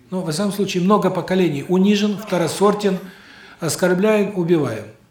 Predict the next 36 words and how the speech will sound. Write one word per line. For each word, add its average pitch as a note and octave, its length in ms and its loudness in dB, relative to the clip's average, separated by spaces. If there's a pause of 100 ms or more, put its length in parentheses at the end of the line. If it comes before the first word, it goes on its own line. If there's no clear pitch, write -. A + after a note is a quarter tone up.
(140)
Это F#3+ 280 -4
блокировка. D#3+ 720 -8 (140)
И - 500 0 (540)
в C3+ 100 -6
ответ E3 340 0
не D3+ 140 0
ненависть, D#3+ 680 -2 (960)
а - 100 -12
молитва. B2+ 480 -8 (2500)
Что - 140 -8
такое F3+ 240 -2
молитва, F3 340 2
когда B2+ 240 -6
тебя B2+ 140 -6
оскорбляют? A#2+ 480 -10
Это D3 80 -10
значит, D3 320 -6
ты, D#3 180 -6 (300)
ты D#3 120 -12
признаешь, D3 440 -8
что - 120 -6
это C#3+ 140 -10
Бог C#3 260 -8
даёт. A2 200 -14
Не C3+ 100 -10
человек F#3 340 -2
тебе D#3+ 140 -6
даёт C3 180 -8
оскорбление, C3 440 -10
а C#3 40 -6
Бог D#3+ 220 -2
даёт, B2+ 180 -8
и C3 40 -10
ты - 120 -12
это C#3 140 -10
принимаешь. E3 640 -8